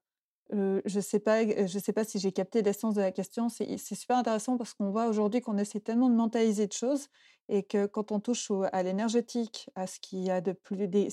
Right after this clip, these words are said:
les corps subtils, c'est des choses que finalement on sait, mais que c'est difficile à mentaliser pour expliquer aux autres. Et, euh, et, et,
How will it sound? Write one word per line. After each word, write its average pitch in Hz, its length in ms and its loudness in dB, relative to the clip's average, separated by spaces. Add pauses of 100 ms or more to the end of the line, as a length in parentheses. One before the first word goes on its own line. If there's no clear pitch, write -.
les 202 120 2
corps 202 180 -2
subtils, 233 600 0 (440)
c'est - 180 -8
des 185 120 2
choses 262 260 -2
que 208 180 4
finalement 214 720 2
on 196 80 0
sait, 247 380 2 (380)
mais 202 240 2
que - 120 -12
c'est 208 120 2
difficile 214 440 0
à 294 80 6
mentaliser 208 540 2
pour 208 160 -2
expliquer 202 420 2
aux 208 140 4
autres. 269 240 2
Et, 190 180 4
euh, 185 140 6 (440)
et, 196 520 6
et, 180 140 0